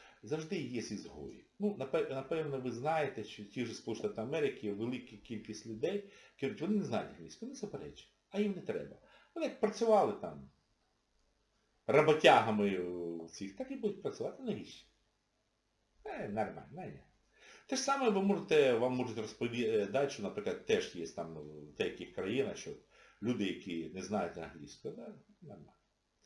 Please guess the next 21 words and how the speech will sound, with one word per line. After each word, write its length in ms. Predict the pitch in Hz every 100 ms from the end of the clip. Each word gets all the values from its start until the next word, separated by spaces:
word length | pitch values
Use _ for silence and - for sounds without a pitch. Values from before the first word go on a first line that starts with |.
| - - -
Ну, 80 | 180
в 100 | 120
Індії 260 | 160 139 131
там 140 | 131
взагалі 280 | 120 143 147
цікава 340 | - - 87
ситуація. 560 | - - 95 78 73 71
Якщо 180 | - 110
людина 340 | 104 110 104
знає 280 | - 170 247
англійську, 340 | - 101 -
це 200 | - 123
вважається 540 | 156 104 101 127 - 92
біла 340 | 90 95 76
людина 580 | 73 69 - - - - _
з 240 | 80 -
Індії. 240 | 101 71 - - - -
Якщо 240 | - -
не 120 | 139
знає, 420 | 120 143 202 170 104
це, 480 | - 113 123 104